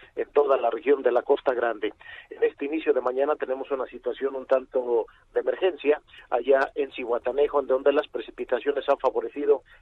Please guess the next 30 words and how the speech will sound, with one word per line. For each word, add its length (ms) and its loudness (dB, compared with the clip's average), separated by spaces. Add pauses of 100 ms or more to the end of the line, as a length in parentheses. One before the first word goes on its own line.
que 80 -4
el 60 -4
incremento 500 -2
de 80 0
los 140 -8
ríos, 260 0
barrancas 460 -4
y 60 -8
arroyos 420 2 (460)
se 80 4
haya, 340 4 (340)
eh, 120 -8
incrementado 540 -2
en 80 -6
forma 300 0 (240)
significativa. 800 -4 (320)
Eh, 320 -8
se 120 -2
desalojó 520 0
personal 460 0
en 140 -2
algunas 360 0
zonas 340 0 (320)
y 120 -6
en 80 -4
otras 300 -2
está 280 0
manteniéndose 560 -2
en 80 -8
vigilancia 680 0